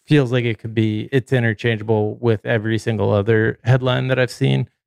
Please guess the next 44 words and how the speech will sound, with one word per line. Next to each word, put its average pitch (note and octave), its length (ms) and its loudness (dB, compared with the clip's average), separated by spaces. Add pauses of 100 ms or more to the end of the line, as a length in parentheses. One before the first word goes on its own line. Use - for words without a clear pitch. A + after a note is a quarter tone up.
(140)
I B2 40 2
think A#2 200 0
New A#2+ 120 2
York B2 320 2
Mag B2+ 440 2
was A2+ 280 -2
like, G#2+ 440 0 (520)
"No, E3 280 6
but, C#3 260 -2
like, C#3+ 260 0
for D3 220 2
real, C3+ 280 4
for F3+ 200 4
real, G3 380 4
this F#3+ 360 0
is, F3 200 4
like, D#3+ 280 2
really D#3+ 580 4
real C#3+ 360 4
deal, F3+ 640 2
last E3 800 -2 (260)
deal, F3+ 680 2 (160)
last - 360 0
thing. F3+ 420 0
Is C#3 220 2
it D#3+ 140 0
really?" F3 600 0
<laughs> - 40 -20
Like, C3+ 260 0 (100)
they, B2+ 180 4
they B2 240 0
really C3 300 4
went A#2+ 180 2
out A2 100 0
of G#2+ 40 -2
their G#2+ 140 0
way G#2+ 240 -2
to A#2 260 -4 (560)
be A#2 140 4
like, G#2+ 220 0
"Nah, A#2+ 380 2
but A2+ 240 -6
seriously, A2+ 760 0
though." A2 460 -6